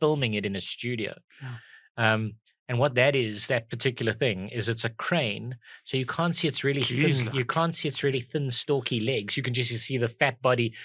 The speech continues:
Speaker 1: and the long neck. And it looks
Speaker 2: Mm.
Speaker 1: like it's hanging, like a
Speaker 2: Mm.
Speaker 1: hanging munchkin. But what it is, is it's a crane. Um, and it is, it became,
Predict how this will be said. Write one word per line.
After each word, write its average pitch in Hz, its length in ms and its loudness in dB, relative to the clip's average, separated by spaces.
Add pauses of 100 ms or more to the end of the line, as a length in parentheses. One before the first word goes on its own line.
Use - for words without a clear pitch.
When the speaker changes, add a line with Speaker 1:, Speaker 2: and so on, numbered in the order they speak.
(220)
Speaker 1:
and 120 140 0
the 127 60 2
long 127 480 0
neck. 120 480 -2 (400)
And 131 100 0
it 127 140 2
looks 139 400 4
Speaker 2:
Mm. - 20 -2
Speaker 1:
like 120 240 2
it's 120 160 -2
hanging, 123 600 0 (500)
like 117 180 0
a 127 40 2
Speaker 2:
Mm. - 20 -6
Speaker 1:
hanging 131 380 0
munchkin. 123 580 2
But 123 160 0
what 123 140 4
it 117 100 2
is, 113 160 4
is 101 140 -4
it's - 160 -6
a - 20 -8
crane. 98 520 -4 (420)
Um, 180 340 6
and 196 140 4
it 214 80 6
is, 294 160 4
it 170 100 0
became, 180 460 4